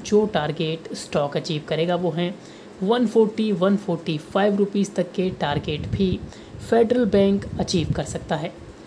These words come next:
तो अगर आपके पोर्टफोलियो में फेडरल बैंक शामिल है, कंटिन्यू होल्ड करें।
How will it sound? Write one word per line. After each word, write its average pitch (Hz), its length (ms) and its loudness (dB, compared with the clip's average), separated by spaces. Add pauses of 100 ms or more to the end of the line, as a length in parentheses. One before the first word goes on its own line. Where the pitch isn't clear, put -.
(480)
तो 156 60 4
अगर 143 160 2
आपके 147 280 0
पोर्टफोलियो 247 560 4
में 233 160 8
फेडरल 202 380 2
बैंक 190 300 2
शामिल 170 400 2
है, 175 180 0
कंटिन्यू 151 580 -4
होल्ड 180 280 2
करें। 180 260 0